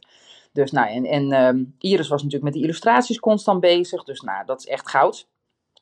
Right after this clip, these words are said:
Die zijn echt zo mooi geworden. En dat is zo'n mooie aanvulling voor het boek. Dus ja, ik ben echt heel blij dat dit helemaal tot stand is gekomen. Ja, en nu, eh, is die gewoon klaar. Nu ligt hij bij de drukker.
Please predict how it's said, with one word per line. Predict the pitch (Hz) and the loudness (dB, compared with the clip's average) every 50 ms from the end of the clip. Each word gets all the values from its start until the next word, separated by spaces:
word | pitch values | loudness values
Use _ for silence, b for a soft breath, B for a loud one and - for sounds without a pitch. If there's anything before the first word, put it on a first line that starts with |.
| _ _ - 165 | _ _ -12 -10
Die | 151 139 | -6 -4
zijn | 147 147 | -2 -2
echt | 135 139 - | -2 -4 -2
zo | - 165 151 170 180 | 0 2 4 4 4
mooi | 180 175 170 180 | 4 4 2 2
geworden. | 175 - 165 165 175 180 196 190 | 0 -2 -2 -2 0 0 -2 -4
En | 165 | -6
dat | 139 135 | -6 -8
is | 131 - | -8 -4
zo'n | - 151 175 185 | -4 -2 -2 -2
mooie | 180 180 180 156 | -2 -2 -2 -2
aanvulling | 156 160 165 151 156 170 160 156 156 151 - | -2 -4 -4 -4 -6 -8 -6 -6 -6 -8 -8
voor | - 151 151 | -6 -6 -4
het | 156 147 | -4 -4
boek. | 151 147 196 214 - | -2 -2 -2 -2 -2
Dus | - 151 143 143 - | -6 -6 -6 -4 0
ja, | 131 107 117 123 | 2 2 2 2
ik | 120 123 | 0 -2
ben | 127 139 | -4 -2
echt | 107 156 - - | -2 -4 -2 0
heel | 156 185 233 262 262 196 | 4 4 6 6 4 4
blij | 156 156 139 135 135 127 - _ | 4 4 4 4 2 0 -6 _
dat | _ - 147 - | _ -12 -12 -10
dit | 160 151 - | -10 -10 -8
helemaal | 156 156 156 147 | -8 -8 -8 -10
tot | 147 - - - | -12 -12 -12 -6
stand | - - 135 131 | -2 -2 -2 -2
is | 131 - | -4 -12
gekomen. | - - - 123 123 123 135 175 262 - b b b b b b b b b b b b b | -8 0 2 2 2 2 0 -2 -4 -4 b b b b b b b b b b b b b
Ja, | 285 262 175 156 | 2 2 2 2
en | 208 220 | 0 -2
nu, | 226 233 226 214 196 | -4 -4 -4 0 2
eh, | 180 165 156 - | 2 2 2 0
is | - 160 - | -2 -6 -10
die | - 180 | -12 -10
gewoon | - 151 139 | -10 -8 -6
klaar. | - 220 262 302 269 196 | -4 -2 -2 -2 -2 -4
Nu | 180 185 | -6 -6
ligt | 190 - - - | -10 -10 -10 -8
hij | 180 | -4
bij | 156 147 131 | -4 -4 -4
de | 143 | -4
drukker. | 139 175 - - - 160 123 117 123 | -2 -2 -2 0 2 0 0 0 -2